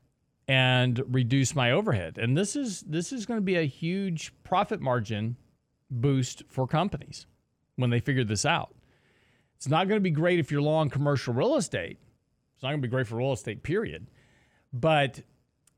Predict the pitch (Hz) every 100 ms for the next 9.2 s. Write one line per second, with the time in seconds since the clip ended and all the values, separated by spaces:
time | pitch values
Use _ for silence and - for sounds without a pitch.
0 | _ _ _ _ 160 135 117 160 156 156
1 | 127 151 139 139 127 120 135 123 120 135
2 | 123 - 156 131 123 113 113 147 - 135
3 | - - 120 127 190 - 131 117 113 156
4 | 135 123 104 98 - 208 233 151 101 95
5 | 104 - _ _ _ _ _ _ _ _
6 | 139 - 170 156 143 127 131 135 135 123
7 | 123 120 113 117 113 110 - 117 - -
8 | 123 117 113 113 113 - 107 127 120 123
9 | -